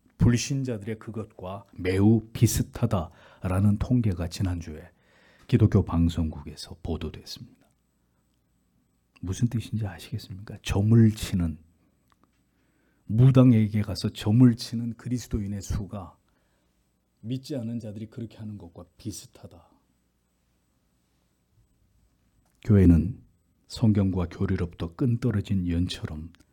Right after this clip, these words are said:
멀어진 지 이미 오래입니다. 자유주의 신학과 부패한 복음주의로 인간이 중심이 되어버린 한국 교회는 성경의 절대 진리와 기준을 떠나서 인간을 우상처럼 떠받치고 있는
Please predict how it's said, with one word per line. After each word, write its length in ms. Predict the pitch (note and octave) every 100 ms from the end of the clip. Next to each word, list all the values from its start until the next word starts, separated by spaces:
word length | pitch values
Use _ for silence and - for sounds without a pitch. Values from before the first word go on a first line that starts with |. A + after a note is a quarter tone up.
| _
멀어진 680 | - F2 E2+ F#2+ F#2 D#2 D2+
지 220 | E2 E2+
이미 460 | - F2+ D#2 D2+ D2+ _ _ _
오래입니다. 720 | E2+ E2 D2+ C2+ C2+ - - _ _ _ _ _ _ _ _ _ -
자유주의 420 | F#2+ F#2+ F#2+ E2+
신학과 640 | - E2+ D2+ - E2 - _ -
부패한 540 | A2 G2+ - G2 F2+
복음주의로 800 | G2 F#2+ F#2 E2 D#2+ D#2 D#2+ - _ _ _ _ _
인간이 600 | B2 A#2 B2 A#2+ A#2 A#2+ A2+
중심이 580 | - G2+ F#2+ G2 F#2+
되어버린 500 | F2 E2 E2 F2+ E2+
한국 300 | E2+ A2 G2
교회는 500 | - E2 F2 E2+ D#2+ - _ _ _ _ _ _ _ _ _
성경의 520 | - A#2+ G#2+ G#2 G#2 G2
절대 420 | A2+ G#2+ A2+ G#2+
진리와 600 | - G2 F#2 E2+ D#2 - _
기준을 420 | - G#2+ G2 F#2
떠나서 560 | E2+ G2 F#2+ E2 - - _ _ -
인간을 560 | G#2+ A2 G#2+ A2 A2+
우상처럼 760 | A2+ A2+ - A2+ A2 - F#2+ F2
떠받치고 680 | - G2+ G#2+ - - - D#2
있는 300 | - D#2